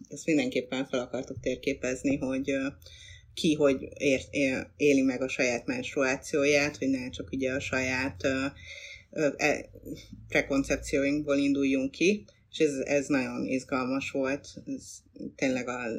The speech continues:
talán ez volt a leg, ö, így az alapjaiban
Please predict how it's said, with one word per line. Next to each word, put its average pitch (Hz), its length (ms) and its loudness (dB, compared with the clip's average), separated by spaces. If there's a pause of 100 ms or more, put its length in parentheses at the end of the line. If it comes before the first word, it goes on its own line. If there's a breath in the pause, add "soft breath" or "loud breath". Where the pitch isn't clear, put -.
(520)
talán 135 280 2
ez 139 160 2
volt 120 300 -2
a 131 200 0
leg, 135 280 0
ö, 131 200 2 (640 loud breath)
így 151 160 4
az 151 180 8
alapjaiban 143 1160 4